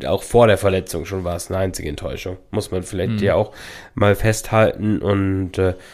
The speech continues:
Speaker 2: ja, da haben wir uns, denke ich mal, etwas mehr erhofft auch.
Speaker 1: Auf jeden Fall. Bei mir ist er von der zehn auf die elf gegangen. Ähm, ja, es ist jetzt nicht so viel. Aber ja, es ist einfach blöd. Äh, wir haben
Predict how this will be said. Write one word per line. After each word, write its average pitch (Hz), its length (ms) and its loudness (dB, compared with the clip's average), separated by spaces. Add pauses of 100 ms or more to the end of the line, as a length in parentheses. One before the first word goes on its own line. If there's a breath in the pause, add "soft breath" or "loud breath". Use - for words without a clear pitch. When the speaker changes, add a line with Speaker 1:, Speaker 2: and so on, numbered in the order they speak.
(260 loud breath)
Speaker 2:
ja, 104 240 2 (300 loud breath)
da 95 340 4 (100)
haben 104 240 0
wir 104 160 2
uns, 101 220 -2
denke 104 200 2
ich 95 100 -6
mal, 98 420 4
etwas 98 280 -2
mehr 107 260 4
erhofft - 560 -6
auch. - 320 -12 (600)
Speaker 1:
Auf 104 160 -6
jeden 98 200 -4
Fall. - 260 -8 (440)
Bei 107 120 2
mir 117 120 2
ist 113 100 -2
er 107 40 -4
von 110 140 -4
der 101 200 -2
zehn 120 340 -2
auf 110 120 -2
die - 140 -6
elf 110 300 -2
gegangen. 107 500 -2 (720 loud breath)
Ähm, 98 480 -2 (240)
ja, 95 300 0 (260)
es - 220 -4
ist - 240 -8
jetzt 104 240 -2
nicht 104 180 -4
so 104 180 -8
viel. 117 420 -8
Aber 117 280 4 (220 loud breath)
ja, 143 200 2 (100)
es 117 140 -6
ist 139 120 -4
einfach 123 260 0
blöd. - 480 -2
Äh, 117 300 0
wir 117 120 2
haben 120 220 -2